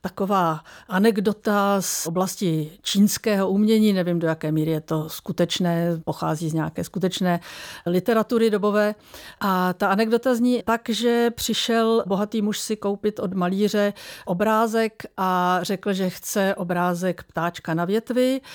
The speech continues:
Malíř se postavil a během necelé minuty několika tahy namaloval nádherného ptáčka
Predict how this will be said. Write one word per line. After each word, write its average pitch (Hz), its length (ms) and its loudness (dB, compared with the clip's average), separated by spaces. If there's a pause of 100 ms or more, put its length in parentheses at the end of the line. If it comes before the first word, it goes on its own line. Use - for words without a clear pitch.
(320)
Malíř 185 500 0
se 156 540 -8
postavil 233 920 2
a 175 380 -2 (340)
během 180 600 2
necelé 233 420 2
minuty 208 480 2
několika 190 520 0
tahy 180 540 -2
namaloval 175 460 2
nádherného 180 760 0
ptáčka 247 680 -4